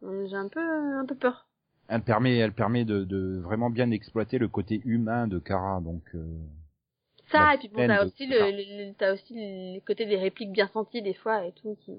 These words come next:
Speaker 1: voilà, qui font mouche et tout, donc c'est un peu, ça va être dur de prendre la place de ce personnage, quoi.
Speaker 2: Maintenant, bon, s'ils arrivent à bien gérer le truc, t'auras peut-être pas l'impression qu'elle manque, euh, totalement, quoi.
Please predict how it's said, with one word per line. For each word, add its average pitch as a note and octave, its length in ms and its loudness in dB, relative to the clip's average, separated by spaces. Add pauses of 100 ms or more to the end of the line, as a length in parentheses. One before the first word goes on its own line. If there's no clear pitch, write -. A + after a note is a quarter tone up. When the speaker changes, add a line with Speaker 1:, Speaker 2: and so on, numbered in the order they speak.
Speaker 1:
voilà, G#3 240 0
qui - 120 -16
font A3 140 -8
mouche B3+ 460 0
et A3 60 -2
tout, A3 140 -6
donc G#3+ 300 -6
c'est G#3+ 60 -6
un G3+ 100 -6
peu, A#3 400 0 (760)
ça A3 120 4
va A3 120 10
être G#3+ 100 6
dur D#4+ 160 4
de C4+ 100 6
prendre A#3 300 4
la A3 400 4
place C#4+ 180 6
de A#3+ 60 0
ce - 100 -6
personnage, - 460 -8
quoi. - 80 -18 (960)
Speaker 2:
Maintenant, D#3 280 8
bon, A2+ 320 4
s'ils G#2+ 240 -2
arrivent G2+ 240 2
à G2+ 40 0
bien G2+ 160 2
gérer G2 200 2
le F#2+ 80 -2
truc, E3+ 220 -4
t'auras E2 180 -2
peut-être F2+ 220 -6
pas A#2+ 100 4
l'impression G2 460 0
qu'elle F#2+ 160 -2
manque, F#2 320 -4
euh, E2 420 -4 (560)
totalement, G#2+ 420 -2
quoi. D2+ 260 -6